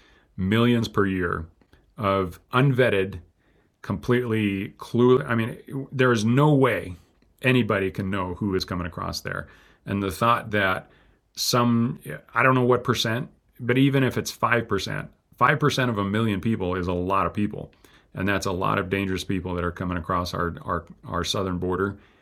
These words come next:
And when they come, they are going to resort to, to crime. And the, the level of crime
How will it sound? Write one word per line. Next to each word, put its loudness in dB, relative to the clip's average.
And -2
when 2
they 2
come, 0
they 0
are -2
going -4
to -6
resort -2
to, -8
to -4
crime. -2
And -2
the, 2
the -2
level 2
of -2
crime 0